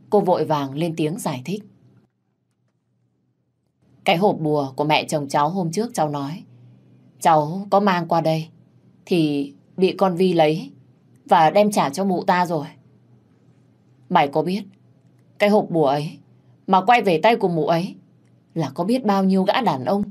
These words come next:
phải khổ sở không à? Tại sao mày ác thế hả Vi?" Bà Liên sững người. Nhìn sang con Vi,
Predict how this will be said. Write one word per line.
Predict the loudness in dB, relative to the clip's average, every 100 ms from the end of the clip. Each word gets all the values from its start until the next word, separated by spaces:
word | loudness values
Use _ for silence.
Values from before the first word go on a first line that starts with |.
| -12 _ _ _ _ _ -2
phải | 0 2
khổ | 2 2
sở | 2 2 2
không | 0 0
à? | 0 -2 -10 _ _ _ _ _ _ _
Tại | 0 0
sao | 2 2
mày | 0 -2
ác | -2 -2
thế | 2
hả | 2 4
Vi?" | 4 2 0 -14 _ _ _ _ _ _ _ _ _ _ _ _ _ _ _ _ _ _ _ -4
Bà | 0 0
Liên | -2 -4 -6
sững | -10 -10 -6
người. | -6 -8 -12 _ _ _ _ -4
Nhìn | -2 -2
sang | -4 -6 -2
con | -4 -4
Vi, | -6 -8